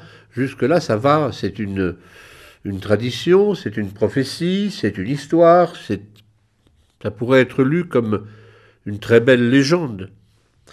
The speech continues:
Ce qui fait toute la différence, c'est «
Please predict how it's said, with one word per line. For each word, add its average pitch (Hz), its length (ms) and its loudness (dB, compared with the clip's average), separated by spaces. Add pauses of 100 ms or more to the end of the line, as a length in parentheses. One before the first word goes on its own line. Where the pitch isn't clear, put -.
(460)
Ce - 160 -8
qui 165 160 -6
fait 180 100 -2
toute 185 240 -10
la 143 60 4
différence, 123 680 -2
c'est « 131 360 -2